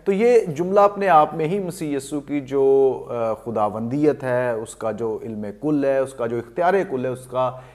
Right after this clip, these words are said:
एक बहुत जीता जागता जो है इंकशाफ है। लेकिन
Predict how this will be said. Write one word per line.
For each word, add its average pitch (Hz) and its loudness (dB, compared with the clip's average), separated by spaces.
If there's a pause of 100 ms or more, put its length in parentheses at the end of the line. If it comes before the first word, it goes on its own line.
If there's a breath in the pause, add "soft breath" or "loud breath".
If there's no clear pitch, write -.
(120 loud breath)
एक 123 -6
बहुत 123 -4
जीता 113 -4
जागता 104 -6
जो 104 -8
है 101 -8
इंकशाफ 101 -12
है। 73 -16 (640 soft breath)
लेकिन 220 2